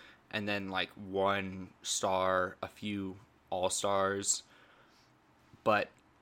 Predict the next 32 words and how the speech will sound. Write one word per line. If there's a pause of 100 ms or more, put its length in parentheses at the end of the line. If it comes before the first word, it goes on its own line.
(140)
like,
Jokic,
he
just
brings
something
out
in
these
guys.
Aaron
Gordon
having
another
come-up
season. (380)
Jamal
Murray
slowly
getting
back
to
where
he
was,
not
for
the
bubble,
just
before
then.